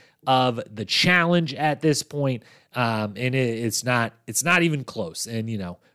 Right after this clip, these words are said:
retroactively now, thirty-seven seasons in, plus all the others and stuff, when we're talking about the greatest of all times, we mention Darrell's name because of the four by four champion.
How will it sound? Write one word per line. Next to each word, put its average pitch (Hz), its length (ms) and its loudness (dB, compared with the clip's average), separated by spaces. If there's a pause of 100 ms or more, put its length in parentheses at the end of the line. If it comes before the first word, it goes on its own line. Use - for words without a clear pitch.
retroactively 147 720 0
now, 156 380 2
thirty-seven 143 680 0
seasons 135 500 -4
in, 135 220 0
plus 135 540 0
all 131 180 2
the 131 120 4
others 131 280 2
and 117 100 -6
stuff, 131 320 2 (300)
when 135 180 2
we're 135 80 4
talking 131 320 4
about 131 160 4
the 139 60 -2
greatest 123 360 4
of 120 80 -4
all 127 140 6
times, 120 400 -6
we 120 100 -8
mention 147 540 -4 (260)
Darrell's 147 460 6
name 143 320 2
because 139 340 0
of 131 80 -6
the 131 80 0
four 143 300 4
by 127 300 2
four 135 320 2
champion. 139 680 -2